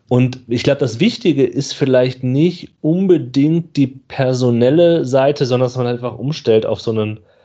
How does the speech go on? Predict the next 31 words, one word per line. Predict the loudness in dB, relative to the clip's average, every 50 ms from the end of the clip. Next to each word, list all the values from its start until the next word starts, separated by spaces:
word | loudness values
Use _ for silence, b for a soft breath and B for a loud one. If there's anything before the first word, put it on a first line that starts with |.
| b b b b b b b b b b
ja, | -2 0 2 2 4 2 2
vier | 0 -4 -4 -6 -6
vier | -4 -2 -4 -4
zwei | -4 -6 -6 -2 0 2 2
oder | 2 2 0
so | 0 -4
ein | -8
vier | -10 -10 -10
zwei | -10 -10 -10
drei | -6 -4 -4 -4 -4
eins | -4 -6 -6 -4 -4 -6 -6 -8 -12 -20 _ _ b b b b b b b b b _
und | -6 -2
damit | -2 0 0 0 0 0
die | 0 0 0 0
eigenen | -2 -2 0 0 -2 -2
Räume | 0 0 0 2 2 2 0 0 0
besser | -2 -4 -8 -8 -8 -8 -6 -6 -8 -8
besetzt. | -8 -8 -6 -6 -6 -6 -8 -12 -14 -12
Also | -12 -10 -8
das, | -6 -6 -6 -4 -4
was | -6 -6 -6 -10 -20 _ _ _ _ _ -12
man | -8 -8 -8 -6
vielleicht | -6 -4 -2 0 0 -2 -2 -6 -8
vorher | -4 0 2 2 2 2 0 0 -2 -2 -2
eben, | -4 -6 -4 -4 -4 -6 -8 -8 -12 -16
was | -12 -10 -8 -8 -6 -6
wir | -6 -6
eben | -6 -6
schon | -6 -4 -4
besprochen | -4 -4 0 0 0 2 0 -2 -4
hatten, | -4 -6 -6 -6 -8 -8 B